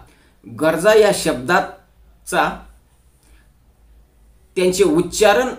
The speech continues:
आणि चेहऱ्यावरचे हावभाव एवढे मनस्वी होते की गरजा हा शब्द मी आज पहिल्यांदा ऐकतो आहे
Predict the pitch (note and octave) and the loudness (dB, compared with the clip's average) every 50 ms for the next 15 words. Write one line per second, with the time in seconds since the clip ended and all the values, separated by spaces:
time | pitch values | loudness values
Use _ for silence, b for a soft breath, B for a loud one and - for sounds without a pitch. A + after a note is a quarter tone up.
0 | - _ - - F3 F#3 F3+ F3+ - F#3 E3 E3 F3+ F#3+ F#3+ G3 - - F3 D#3 | -14 _ -10 -6 -4 -4 -4 -2 -2 0 0 2 0 0 -2 -2 -4 -2 -2 -2
1 | C#3 D3+ D#3 D#3+ F3+ F#3 F#3 F3 D#3 D#3+ E3 F3 F#3+ A3 G#3+ G#3+ G#3+ G#3+ G#3 G#3 | 0 0 0 2 2 2 4 2 2 2 2 2 2 2 2 0 0 -2 -2 -4
2 | - E3 D#3+ C3 C#3 C3 - - A#2+ A#2 A#2+ - - _ b b b b b b | -2 -4 -2 0 -2 -2 -2 -4 -8 -8 -8 -12 -18 _ b b b b b b
3 | _ - - E3+ C#3+ A#2+ B2+ D3+ D3+ D3+ D3 F3+ F3+ - F3 F3+ F3 - - F#3+ | _ -8 -8 -6 -6 -2 -2 -2 -2 0 0 -2 -2 0 0 -2 -2 -2 -2 -4
4 | F#3 E3+ D#3+ D3 E3+ E3 E3 E3 D3+ D3 D#3 F3 F3 - - - - - E3 D3+ | -4 -4 -2 -2 -2 0 2 2 4 4 4 2 0 -2 -8 -10 -6 -2 0 0
5 | D3+ C#3+ D3 D#3 D3+ D#3+ D#3+ E3+ F3+ F3 D#3+ D3+ C#3+ - - C#3+ C3 B2+ C3 C3 | 2 2 2 0 0 0 2 2 2 2 2 -2 -4 -8 -8 -4 -4 -4 -2 -2
6 | G3+ - - | -2 -4 -4